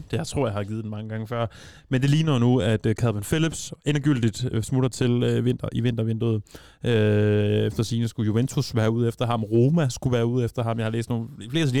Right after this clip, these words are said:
itali-, italienske klubber skulle ud efter ham. Og mon ikke også, der er nogen, der skal have ham. Men, men det lyder jo bare som om, at, øh, ja, at det bliver et, et, et farvel, farvel til Calvin Phillips allerede her, øh, til vinter. Øh, hvilket jo bare, øh, sætter to streger under, at det er en spiller, som, øh, ikke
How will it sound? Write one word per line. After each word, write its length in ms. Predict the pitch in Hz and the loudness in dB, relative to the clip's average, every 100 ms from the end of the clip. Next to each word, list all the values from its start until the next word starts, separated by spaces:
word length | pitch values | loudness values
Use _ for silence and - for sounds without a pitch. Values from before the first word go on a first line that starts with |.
| 147 | -2
itali-, 260 | 120 - | -6 -12
italienske 440 | 139 139 147 151 123 | -8 -4 -4 -6 -10
klubber 240 | 135 127 | -10 -10
skulle 220 | - 123 | -8 -6
ud 100 | 113 | -6
efter 140 | 113 113 | -6 -6
ham. 160 | 110 104 - - - - | -6 -8 -18 -20 -20 -8
Og 80 | 120 | -2
mon 100 | 113 | 0
ikke 180 | 127 120 | 2 0
også, 120 | 120 | 0
der 80 | 120 | 0
er 160 | 98 120 | 0 0
nogen, 180 | 123 127 | 0 0
der 40 | |
skal 160 | - 113 | -2 0
have 160 | 113 | 2
ham. 100 | 127 | 0
Men, 240 | 123 110 117 | 0 0 -2
men 100 | 117 | 0
det 120 | 131 | 2
lyder 320 | 135 165 156 | 2 2 4
jo 60 | 123 | 2
bare 200 | 123 123 | 2 0
som 160 | 127 | 0
om, 200 | 127 113 - - - - - | 0 -2 -6 -20 -20 -20 -8
at, 260 | 127 117 120 | -6 -4 -2
øh, 140 | 107 104 - | -2 -4 -6
ja, 140 | 120 107 123 | -2 -2 -2
at 160 | - 117 | -4 0
det 80 | 107 | 2
bliver 120 | 127 | 2
et, 140 | 110 | 2
et, 320 | 135 120 127 117 | 2 2 0 -2
et 80 | |
farvel, 360 | 110 - 120 135 | -6 0 0 0
farvel 280 | - 131 135 139 - | -2 -2 -2 -4 -12
til 160 | - 131 | -2 -2
Calvin 300 | - 120 110 | 0 0 0
Phillips 380 | - 127 - - | -2 -4 -2 -2
allerede 260 | 120 117 120 | 0 2 2
her, 240 | 117 113 | 2 0
øh, 240 | 113 113 | 0 -2
til 160 | 107 117 | -2 -2
vinter. 260 | 127 - 117 - - - - - | -2 -2 -6 -8 -20 -20 -20 -4
Øh, 540 | 120 110 104 104 101 | 0 2 2 2 0
hvilket 340 | 113 117 120 107 | 0 0 0 -2
jo 80 | |
bare, 360 | 104 107 110 110 107 | -2 -2 -2 -2 -4
øh, 240 | 104 104 104 | -4 -8 -8
sætter 200 | - 110 | -6 -4
to 180 | - 120 | -4 -6
streger 240 | - 107 | -2 0
under, 260 | 113 117 117 | 0 0 -2
at 220 | 117 110 | -4 -4
det 60 | 113 | -2
er 40 | |
en 60 | 104 | -2
spiller, 240 | - 110 | -2 -2
som, 360 | 107 117 110 113 | -2 -4 -4 -6
øh, 140 | 113 | -8
ikke 420 | - 127 143 123 | -2 -2 0 -4